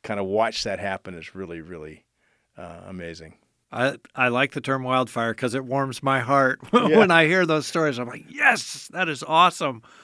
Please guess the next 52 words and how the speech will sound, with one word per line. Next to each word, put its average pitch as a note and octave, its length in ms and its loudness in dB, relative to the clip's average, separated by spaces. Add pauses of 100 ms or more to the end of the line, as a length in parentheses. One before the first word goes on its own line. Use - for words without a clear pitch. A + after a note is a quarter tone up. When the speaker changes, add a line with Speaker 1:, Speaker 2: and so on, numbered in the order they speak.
(340)
Speaker 2:
what E3 240 4
God D3+ 240 2
is B2 160 -4
doing," D3 380 -4
and D#3+ 200 0
the D#3+ 60 0
fact F#3 380 2
that D#3 140 -2
he F3 260 -6
allows C#3+ 560 0
us D3 580 -2 (640)
to D3 120 -8
be C3+ 120 -2
a B2 60 -4
part B2+ 260 -2
of G#2 120 -6
it. - 20 -4
Speaker 1:
Right, G2+ 280 -8 (300)
right. F2+ 140 -10
Speaker 2:
Uh, A#2 520 -8
and, C3 240 -10
and B2+ 220 -12
to B2+ 100 -8
work B2 300 -6
alongside A#2+ 640 -4
and A#2 140 -10
to A#2+ 100 -14
get C3 160 -12
to C3 100 -12
see D3+ 320 -6
what B2+ 260 -6
he B2+ 200 -8
does. A2+ 520 -8 (1400)
What G#3+ 160 4
are A#3+ 80 4
some G#3+ 240 -2
of G3 60 0
the D#3+ 80 2
things E3 300 -2
that D#3 140 -2
you D3 140 -2
do C#3+ 280 0
to B2+ 200 -8
prepare C#3 680 -2
the A#2+ 140 -4
workers A#2+ 540 -6
that A#2 160 -8
you're A#2 140 -10
sending A#2 360 -10
out? G#2+ 220 -8
Wh-, C#3 180 -8
what's, C#3+ 400 -6